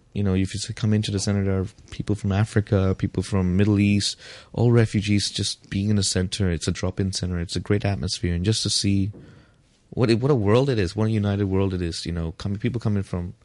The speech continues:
hardship or, you know, fled a war, uh, and coming into Hong Kong just for being a, in, in a safe haven. Uh, so people come in there and think, "Wow, you know, I'm lucky. I come from India, where,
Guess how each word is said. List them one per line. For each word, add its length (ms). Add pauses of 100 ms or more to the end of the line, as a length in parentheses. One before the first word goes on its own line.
(540)
hardship 640
or, 380 (180)
you 100
know, 60
fled 480
a 60
war, 460 (520)
uh, 60
and 300
coming 200
into 120
Hong 140
Kong 160
just 200
for 200 (160)
being 220
a, 160
in, 100
in 160
a 60
safe 320
haven. 420 (460)
Uh, 120
so 120
people 200
come 200
in 120
there 160
and 100
think, 240
"Wow, 380
you 100
know, 100
I'm 200
lucky. 400 (180)
I 80
come 140
from 180
India, 320
where, 160